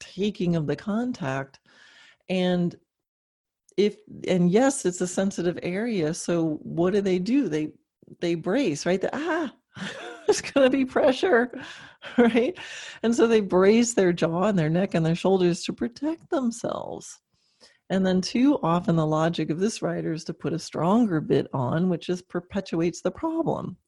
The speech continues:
Okay, and I know I'm getting a little bit off my promise because I was supposed to be talking about only excellent riding, but, <laughs> um,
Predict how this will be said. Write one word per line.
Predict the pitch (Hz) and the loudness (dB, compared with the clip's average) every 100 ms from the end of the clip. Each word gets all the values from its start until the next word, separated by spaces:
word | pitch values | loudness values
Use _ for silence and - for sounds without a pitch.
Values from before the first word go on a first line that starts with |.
| _ _ - 156 | _ _ -12 -10
Okay, | 151 - - | -6 -6 -4
and | 151 | -2
I | 147 | 0
know | 175 196 202 - | 2 4 4 2
I'm | 170 | 0
getting | 160 160 165 165 _ _ _ | 0 -2 -2 -4 _ _ _
a | 143 | -6
little | 151 185 | -2 0
bit | 202 180 | 2 2
off | 160 160 | 0 0
my | 175 214 | 0 -2
promise | 247 160 151 160 165 | -2 -4 -2 -2 -4
because | 151 - 139 | -8 -6 -4
I | 147 | -4
was | 170 | -6
supposed | - 151 | -6 -6
to | 147 | -4
be | 147 | -6
talking | - 156 156 151 139 | -4 -6 -4 -4 -4
about | 139 147 - | -4 -6 -8
only | 143 147 160 156 147 147 - | -6 -4 -4 -4 -6 -8 -10
excellent | 165 - - 139 139 139 - - _ - - _ | -14 -14 -14 -10 -8 -8 -10 -16 _ -20 -20 _
riding, | - 165 180 240 254 180 143 147 - _ _ - _ - - | -8 -4 -2 0 0 0 -2 -4 -10 _ _ -20 _ -20 -10
but, | 165 185 175 - - - 190 - _ | -2 2 2 0 -8 -8 -8 -8 _
<laughs> | _ - - _ _ - | _ -20 -20 _ _ -4
um, | 180 165 156 170 | -2 -2 -4 -8